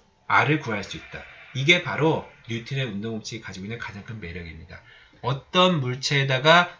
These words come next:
내가 힘을 줬을 때 그 물체가 앞으로 어떻게 움직이고 있다라고 하는 것. 시간에 따른 속도, 시간에 따른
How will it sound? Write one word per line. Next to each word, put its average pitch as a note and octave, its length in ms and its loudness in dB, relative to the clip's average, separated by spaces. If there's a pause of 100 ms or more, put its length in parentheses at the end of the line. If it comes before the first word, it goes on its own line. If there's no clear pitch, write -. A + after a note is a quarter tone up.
내가 D3 540 4
힘을 G#3 340 -2
줬을 G#2+ 380 -8
때 D3 360 0 (220)
그 - 80 -2
물체가 D3 880 2
앞으로 D#3 360 -2
어떻게 C#3 500 2
움직이고 C3+ 880 0
있다라고 A#2 560 -2
하는 F2+ 180 -6
것. E2 100 -12
시간에 F#3+ 460 4
따른 D#3+ 240 2
속도, D#3 400 0
시간에 F3 540 2
따른 D#3+ 360 4